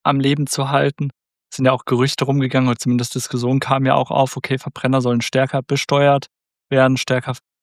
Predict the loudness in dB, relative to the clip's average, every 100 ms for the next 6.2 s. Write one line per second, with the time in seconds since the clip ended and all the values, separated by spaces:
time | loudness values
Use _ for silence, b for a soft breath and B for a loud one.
0 | _ 2 2 2 0 0 0 2 0 0
1 | -2 -2 -2 -2 -2 -2 -4 -4 -6 -2
2 | -2 0 0 0 -2 -4 -2 0 0 -2
3 | -2 -2 -6 -6 -4 -4 -6 -8 -6 -4
4 | -2 -2 _ _ _ 0 2 2 2 0
5 | -2 -2 0 0 2 0 0 -2 -4 -4
6 | -8 -8